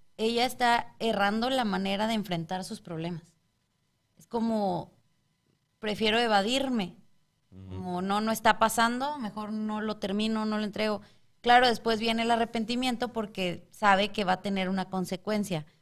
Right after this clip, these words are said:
Speaker 1: pero creo que es una manera, como un mecanismo de defensa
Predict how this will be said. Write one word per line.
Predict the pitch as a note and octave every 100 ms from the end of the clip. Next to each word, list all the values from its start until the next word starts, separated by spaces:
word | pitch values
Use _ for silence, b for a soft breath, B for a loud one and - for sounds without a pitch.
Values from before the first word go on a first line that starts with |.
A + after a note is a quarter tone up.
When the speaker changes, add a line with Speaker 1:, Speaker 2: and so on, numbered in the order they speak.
| _ _ _ _
Speaker 1:
pero | A3 G#3+
creo | G#3+ G#3+ A3+ A3 - _ _
que | B3
es | A3+ A#3
una | A#3
manera, | A#3 A#3 A3+ A3 A3 A3+ - -
como | A3 A3
un | A3+
mecanismo | A#3 A#3 A3+ A3+ B3 B3
de |
defensa | G#3+ G#3 A3+ A3 A#3 D#4